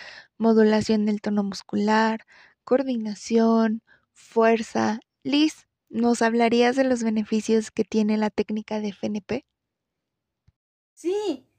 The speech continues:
Speaker 2: y los beneficios de F N P nos van a ayudar a aumentar el rango de movimiento,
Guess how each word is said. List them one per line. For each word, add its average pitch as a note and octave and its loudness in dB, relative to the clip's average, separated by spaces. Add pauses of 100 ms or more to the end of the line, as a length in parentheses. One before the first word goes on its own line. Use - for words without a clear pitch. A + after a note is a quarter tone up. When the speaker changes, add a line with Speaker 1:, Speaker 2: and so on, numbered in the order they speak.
Speaker 2:
y C#4 -6
los C#4 0
beneficios C#4 -4
de C#4 -2
F D4+ -4
N D4+ 0
P C4+ -12 (220)
nos C4+ -8
van C#4 -2
a E4+ 0
ayudar B3 0
a C4+ -4
aumentar A3+ -6
el A#3 -8
rango A3+ -8
de A3+ -6
movimiento, C#4+ -2